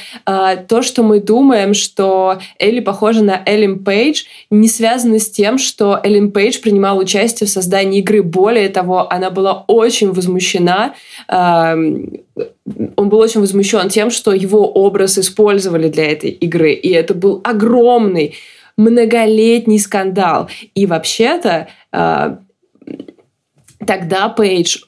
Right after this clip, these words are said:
хейтили как раз за то, что она посмела возмутиться тем, что у неё не спросили разрешения на использование её образа. Да, теперь это, конечно, канон и легенда, но вообще-то ребята действительно не очень хорошо поступили, просто использовав её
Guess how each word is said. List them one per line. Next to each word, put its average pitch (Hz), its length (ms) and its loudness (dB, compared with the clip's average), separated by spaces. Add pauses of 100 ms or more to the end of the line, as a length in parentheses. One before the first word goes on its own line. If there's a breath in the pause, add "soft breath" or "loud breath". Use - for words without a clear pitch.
хейтили 202 560 0
как 185 200 -4
раз 185 220 0
за 170 160 -2
то, 202 200 2
что 208 320 -2
она 180 220 -2
посмела 190 460 -2
возмутиться 190 800 -2
тем, 180 200 -2
что 185 180 -4
у 165 60 2
неё 170 200 2
не 175 120 2
спросили 175 520 -2
разрешения 170 600 0
на 170 120 0
использование 170 720 0
её 165 160 2
образа. 160 640 0 (280 loud breath)
Да, 190 300 0
теперь - 360 -2
это, 202 320 -2
конечно, 196 480 -2
канон 185 420 0
и - 160 -4
легенда, 196 500 0
но 185 140 0
вообще-то 285 400 -2
ребята 190 380 -2
действительно 220 460 -2
не 175 160 2
очень 185 240 -2
хорошо 180 480 -4 (100)
поступили, 202 560 0
просто 175 540 -2 (200 loud breath)
использовав 180 720 0
её 170 360 0